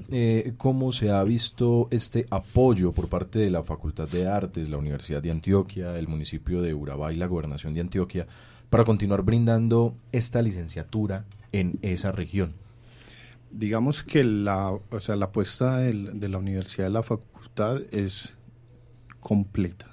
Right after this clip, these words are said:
Speaker 2: ¿cierto? Eh, como les decía, están estas tres cohortes y empezamos, la primera cohorte estuvo, se ofreció en Turbo, eh,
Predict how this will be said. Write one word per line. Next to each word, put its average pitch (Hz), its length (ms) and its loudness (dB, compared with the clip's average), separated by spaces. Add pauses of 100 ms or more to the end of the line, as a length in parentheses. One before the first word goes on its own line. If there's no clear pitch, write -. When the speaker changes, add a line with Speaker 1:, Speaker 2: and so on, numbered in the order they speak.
(120)
Speaker 2:
¿cierto? - 460 -8 (540)
Eh, 95 380 0 (260)
como 110 160 4
les 104 140 2
decía, 98 300 0
están 113 280 2
estas 113 420 -2 (440)
tres 113 720 2 (280)
cohortes 123 680 4 (680)
y 107 180 2
empezamos, 104 640 0
la 110 160 0
primera 107 340 0
cohorte 113 380 2
estuvo, 110 680 0
se - 140 -6
ofreció 98 320 -6
en 98 80 -2
Turbo, 123 420 -2 (640)
eh, 92 420 -4